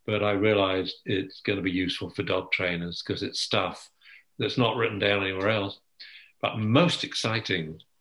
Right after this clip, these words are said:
uh, two weeks ago, I started a new book, and it's gonna be very different. It's about, uh, nowhere is this stuff written down. It's hidden in a lot of my seminars,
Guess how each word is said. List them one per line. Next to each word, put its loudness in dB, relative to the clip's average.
uh, -2
two 2
weeks 0
ago, 2
I -2
started 0
a -4
new -2
book, 0
and 2
it's -6
gonna -2
be -2
very 2
different. -8
It's -10
about, -4
uh, -8
nowhere 4
is 0
this 2
stuff -2
written -4
down. -2
It's -4
hidden 2
in 2
a 0
lot 2
of -2
my 0
seminars, -2